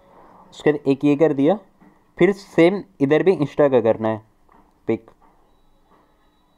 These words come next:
यहाँ पे एक हो गया, यहाँ पे एक ही बार करना है starting का, फिर replace करना है, फिर Instagram का एक profile लेंगे, फिर यहाँ पे select। और ये वाला guys delete कर देना है, ये वाला video को,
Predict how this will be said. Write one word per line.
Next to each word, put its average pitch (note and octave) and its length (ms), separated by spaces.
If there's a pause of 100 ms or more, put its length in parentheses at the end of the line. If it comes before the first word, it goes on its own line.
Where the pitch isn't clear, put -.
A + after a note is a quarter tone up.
(260)
यहाँ B2 160
पे D#3 160
एक D#3 120 (260)
हो C#3+ 180
गया, F3+ 200 (420)
यहाँ D3+ 160
पे G3+ 120
एक D#3 180
ही F3 60
बार C#3 180
करना A2 280
है A2 180 (540)
starting G#2+ 520
का, G#2+ 80 (380)
फिर D3 120
replace D3 360
करना C#3 280
है, F#3+ 140 (680)
फिर E3+ 220 (180)
Instagram C#3+ 560
का F3 120
एक F3 100
profile B2+ 380
लेंगे, G2+ 280 (640)
फिर C#3 100
यहाँ C3 160
पे D3+ 100
select। C#3 220 (1400)
और C#3+ 140
ये D#3 160
वाला E3 220
guys D#3+ 260
delete C#3 260
कर A#2+ 180
देना A#2+ 200
है, A#2 60
ये A2+ 80
वाला A2+ 200
video A2+ 260
को, F3+ 180